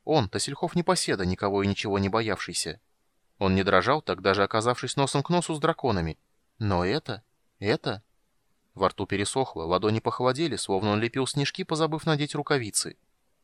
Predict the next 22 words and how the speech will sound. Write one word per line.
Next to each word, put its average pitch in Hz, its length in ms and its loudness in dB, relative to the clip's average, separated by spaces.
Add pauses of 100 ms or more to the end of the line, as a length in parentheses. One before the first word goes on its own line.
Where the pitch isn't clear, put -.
(120)
Однако 92 380 2
Тасельхов 139 520 -2
был 160 180 -2
полон 147 300 2
решимости. 104 680 -4 (420)
Надо 92 280 2
было 95 220 2
только 110 260 0
заговорить 123 540 0
их 104 120 -10
и 113 40 -2
сбить 143 240 -6
с - 80 -6
толку, 160 300 -2
чтобы 98 260 -2
не 101 100 2
поняли, 92 320 -2
что 92 220 -4
у 92 40 2
него 92 240 0
на 95 120 0
уме. 92 340 -2